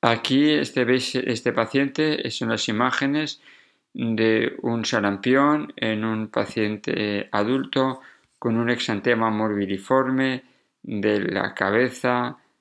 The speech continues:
del cuello, del tronco, con subconjuntivitis y con sus lesiones de Koplik, asociado a fiebre y afectación del estado general. Y si además esto está en el contexto de una epidemia de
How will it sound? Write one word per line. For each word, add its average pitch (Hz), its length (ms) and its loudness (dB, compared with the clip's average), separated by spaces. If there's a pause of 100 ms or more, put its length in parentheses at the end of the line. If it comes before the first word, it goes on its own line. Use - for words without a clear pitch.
del 101 380 -4
cuello, 113 760 0 (180)
del 104 340 -2
tronco, 113 800 0 (160)
con 110 180 0
subconjuntivitis 110 1600 0 (480)
y 120 200 -2
con 120 240 -2
sus 120 240 -4
lesiones 110 560 -2
de 95 120 -4
Koplik, - 600 -4 (400)
asociado 107 580 2
a 98 80 0
fiebre 131 480 2
y 139 220 0
afectación 113 680 -4
del 113 140 0
estado 110 360 0
general. 120 540 0 (300)
Y 135 140 2
si 143 180 2
además 127 500 4
esto 127 220 -2
está 123 220 -2
en 123 80 2
el 123 180 0
contexto 117 720 0
de 98 140 2
una 117 280 0
epidemia 117 760 0 (400)
de 110 640 0